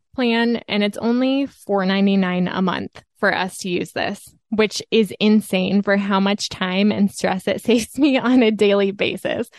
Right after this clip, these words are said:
Four ninety-nine is super affordable. It looks like for the business plans right now, it definitely depends on what you're looking for, how big your team is, what you want access to, but it starts at about twenty dollars a month, which again is a really affordable option. LastPass has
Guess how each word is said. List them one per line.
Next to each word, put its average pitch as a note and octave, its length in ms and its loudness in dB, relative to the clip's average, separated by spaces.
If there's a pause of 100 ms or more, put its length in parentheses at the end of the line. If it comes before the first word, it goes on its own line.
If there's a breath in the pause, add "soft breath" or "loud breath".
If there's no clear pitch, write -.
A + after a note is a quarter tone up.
(380 loud breath)
Four A3 160 2
ninety-nine G3+ 720 0 (260)
is G#3 200 0
super G3 320 0
affordable. F3 580 -2 (160)
It A3 120 0
looks B3 240 2
like F4 160 0
for D4+ 120 0
the C4+ 100 2
business G#3 360 2
plans G#3+ 340 2
right G#3+ 200 2
now, G#3 240 4
it - 320 0 (160)
definitely A#3 380 0
depends G3 340 0
on F#3+ 100 0
what G3 100 0
you're - 100 -2
looking A3+ 300 2
for, G3+ 240 2
how G3 140 2
big F#3 180 -2
your F#3 120 0
team A3 260 2
is, G#3 380 2 (440 soft breath)
what F#3+ 160 2
you F#3 100 2
want F#3 180 0
access G#3 360 -4
to, A3 360 4
but G3 160 0
it F#3 120 0
starts G#3 260 0
at G#3+ 80 2
about G#3 200 2
twenty G3 240 2
dollars G#3 300 2
a A3+ 40 2
month, A#3 300 0 (140)
which G#3 200 2
again F#3+ 480 2 (100)
is G3+ 160 2
a G3 80 4
really F#3 380 2
affordable F3+ 520 0
option. G3+ 500 -4 (240)
LastPass D#4+ 680 -2
has G3+ 560 -2